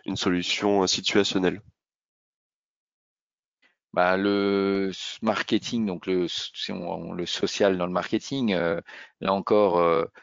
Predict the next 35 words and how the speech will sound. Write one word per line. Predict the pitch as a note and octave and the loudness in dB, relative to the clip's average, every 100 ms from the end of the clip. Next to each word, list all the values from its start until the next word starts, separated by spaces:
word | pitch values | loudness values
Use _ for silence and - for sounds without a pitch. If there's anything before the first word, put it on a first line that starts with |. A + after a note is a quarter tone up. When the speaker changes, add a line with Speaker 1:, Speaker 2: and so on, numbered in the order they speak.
| _ - - - - - - | _ -20 -16 -16 -16 -18 -16
Speaker 2:
on | - F2+ | -10 -4
a | F2+ | 0
vraiment | F2+ G2+ G2+ | 2 2 2
besoin | F#2 F2+ F#2 F#2+ F#2+ E2+ | 2 0 0 0 2 0
de | |
travailler | E2 - F2 F#2 | -4 0 0 2
ensemble | G2+ - C#3 B2 | 0 0 0 0
parce | E2+ - | -2 -4
que | F2 E2+ E2+ E2+ E2+ | -4 -2 -2 -2 -2
les | E2+ F2+ | 0 2
commerciaux, | G#2 G2+ - A2+ G#2 | 2 2 -2 0 0
ils | F2+ | 0
ont | F2 | -2
besoin | E2 F2 F2+ | -2 -2 -4
de | |
contenu, | - F#2+ - G#2+ G#2 | -2 -6 -2 -2 0
de | F#2 | 0
messages. | F2 E2+ G#2+ A#2+ C#3+ C3+ _ - - _ _ _ - | -2 -2 2 2 0 -6 _ -14 -14 _ _ _ -14
Donc, | E2+ - | -12 -10
c'est | F2 | -4
quand | F2 | -2
même | F2 | -2
au | E2+ | -2
marketing | F2 F2 - F2+ - F2 | 0 0 -2 -8 -8 -6
de | E2+ | -4
le | |
faire. | - A#2 C#3+ C3+ _ _ _ _ | 0 0 0 -6 _ _ _ _
Et | F2 | -4
le | F#2 | -2
marketing, | F2+ G2 G#2 G2+ | -2 -4 -2 -2
ils | F2 | -2
ont | |
besoin | E2+ E2 F2 | -2 -2 -2
d'une | F2+ | -2
audience. | F#2 G2+ C3 - | 0 0 0 -4